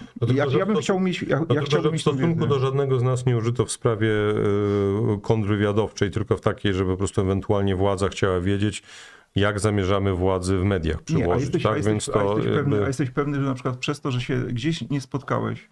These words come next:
Speaker 1: Mhm.
Speaker 2: z jakimś Rosjaninem, e, z jakimś Białorusinem, ale, albo
Speaker 1: Mhm.
Speaker 2: nawet z Ukraińcem,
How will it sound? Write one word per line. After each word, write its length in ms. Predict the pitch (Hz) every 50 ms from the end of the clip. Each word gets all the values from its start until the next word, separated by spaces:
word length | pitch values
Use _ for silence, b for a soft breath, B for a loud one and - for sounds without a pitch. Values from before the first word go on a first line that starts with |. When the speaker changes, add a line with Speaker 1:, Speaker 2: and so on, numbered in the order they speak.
| _ -
Speaker 1:
Mhm. 300 | 127 120 107 110 117 113
Speaker 2:
z 60 | 113
jakimś 340 | 147 165 165 - 208 - -
Rosjaninem, 760 | - 165 - - 175 160 139 120 113 110 110 110 110 123 123 123 B B B B B B B B -
e, 300 | 117 110 113 113 110 104
z 60 | 107
jakimś 320 | 135 - - 190 170 147
Białorusinem, 800 | 143 156 156 151 151 147 143 127 - - 160 147 135 113 117 117 127 123 127 - -
ale, 140 | - - 123 -
albo 240 | - - 143 165 190
Speaker 1:
Mhm. 40 | 208
Speaker 2:
nawet 260 | 208 208 185 185 160 147
z 40 |
Ukraińcem, 680 | 165 160 - 139 123 117 113 113 - - - 139 -